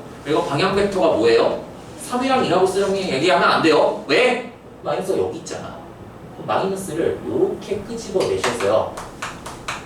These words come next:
얘는 방향 벡터가 마이너스 삼과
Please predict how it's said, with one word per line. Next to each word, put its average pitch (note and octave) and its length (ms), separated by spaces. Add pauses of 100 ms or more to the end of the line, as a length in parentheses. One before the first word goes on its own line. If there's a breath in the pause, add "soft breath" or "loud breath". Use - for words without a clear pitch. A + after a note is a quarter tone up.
(500)
얘는 D3+ 380
방향 G#3 440
벡터가 G3+ 920 (180)
마이너스 G#3 640
삼과 - 560